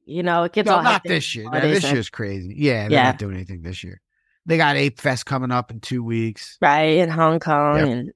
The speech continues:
Speaker 1: mm-hmm.
Speaker 2: Yep. So, you know, we do a little pod, Deez and Andy.
Speaker 1: Yes.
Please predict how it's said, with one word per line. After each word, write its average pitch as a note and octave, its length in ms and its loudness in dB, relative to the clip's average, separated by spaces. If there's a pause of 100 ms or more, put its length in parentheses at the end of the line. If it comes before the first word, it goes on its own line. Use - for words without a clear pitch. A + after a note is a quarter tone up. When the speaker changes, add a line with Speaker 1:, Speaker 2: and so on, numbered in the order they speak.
Speaker 1:
mm-hmm. D#3+ 420 0 (360)
Speaker 2:
Yep. C3 440 -4 (220)
So, F#3 260 0
you G#3+ 160 0
know, A#3+ 120 4
we G#3 180 0
do G3+ 180 -2
a G3+ 40 0
little G3 220 -2
pod, F#3+ 400 0 (220)
Deez F3+ 280 -4
and E3 100 -6
Andy. E3+ 440 -4 (360)
Speaker 1:
Yes. F#3+ 800 2